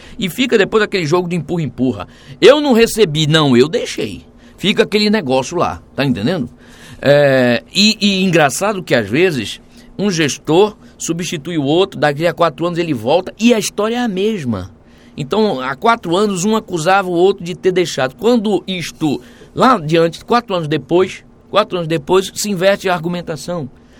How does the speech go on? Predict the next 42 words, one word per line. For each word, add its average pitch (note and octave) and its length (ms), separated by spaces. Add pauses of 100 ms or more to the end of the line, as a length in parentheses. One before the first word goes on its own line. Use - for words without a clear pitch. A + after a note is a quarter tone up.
(260)
Então, G#3 400
há A3 120
mecanismo G3+ 600
de E3+ 60
você D#3 240
registrar B2 500
isso. G2 280
Por - 140
exemplo, C3 340
o C3 40
gestor B2+ 400
que - 80
está C#3+ 160
preocupado, B2+ 680
eventualmente, A2 680
pode E4 340
entregar A#3+ 400
ao B3+ 60
Tribunal B3 300
de A#3+ 80
Contas. G#3+ 340 (260)
"Olha, A#2+ 300 (640)
eu F3 80
está F#3 180
aqui F3+ 180
a A3 80
cópia, F3+ 520 (140)
Tribunal F#3 320
de F#3 80
Contas, C#3 240
está C#3 100
aqui F3+ 160
a F3 60
cópia F3+ 340
dos D3 120
documentos D3+ 520
que F#3+ 60
eu - 20
estou G#3+ 160
deixando A#3+ 240
na A#3+ 60
prefeitura. - 460